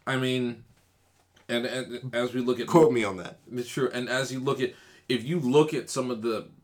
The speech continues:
Speaker 1: players who didn't practice, if you look at our injuries, Tony Jefferson didn't practice. Marlon Humphrey didn't practice. Uh, Eric Weddle didn't practice. Tavon Young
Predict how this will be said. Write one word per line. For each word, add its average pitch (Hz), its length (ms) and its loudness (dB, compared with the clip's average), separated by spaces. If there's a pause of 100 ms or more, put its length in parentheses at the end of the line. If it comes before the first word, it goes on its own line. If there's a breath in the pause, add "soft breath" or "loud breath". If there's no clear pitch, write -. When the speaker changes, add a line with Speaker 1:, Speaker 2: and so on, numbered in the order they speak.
(520)
Speaker 1:
players 127 380 0
who 113 120 -8
didn't 113 320 -2
practice, 113 580 -6
if 95 120 -14
you 117 100 -2
look 117 200 0
at 120 120 -4
our 107 200 -2
injuries, 120 460 -4 (640 soft breath)
Tony 139 280 0
Jefferson 120 540 -2
didn't 107 220 -4
practice. 95 460 -4
Marlon 127 420 0
Humphrey 120 400 -4
didn't 104 320 -8
practice. 98 560 -8 (400 soft breath)
Uh, 110 380 0
Eric 131 280 2
Weddle 98 460 0
didn't 110 220 -6
practice. 104 480 -6
Tavon 127 500 0
Young 110 300 -2